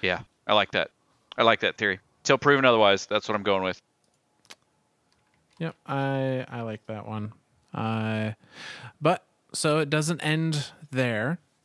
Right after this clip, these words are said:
Speaker 2: Uh, say, uh, we, we learn of Aldrin coming back and his interactions with Mara,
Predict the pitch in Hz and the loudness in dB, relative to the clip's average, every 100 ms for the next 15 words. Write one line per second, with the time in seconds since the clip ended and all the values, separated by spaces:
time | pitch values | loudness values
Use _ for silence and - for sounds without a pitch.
0 | - 127 120 120 - 120 117 117 117 113 | -10 -6 -4 -2 -2 0 0 0 -2 -4
1 | - 107 110 110 110 - _ _ _ _ | -6 -8 -6 -6 -8 -12 _ _ _ _
2 | _ - 127 123 123 104 123 123 127 135 | _ -8 -4 -4 -4 -6 -6 -4 -2 -2
3 | 135 127 120 117 113 135 135 139 143 143 | -2 -2 -2 -4 -6 -2 0 2 0 0
4 | 143 131 123 123 123 123 123 113 120 117 | -2 -2 0 0 0 -4 -8 -8 -6 -6
5 | 117 113 113 - 113 107 101 135 143 143 | -6 -6 -6 -8 -8 -8 -4 0 2 2
6 | 143 143 | 2 0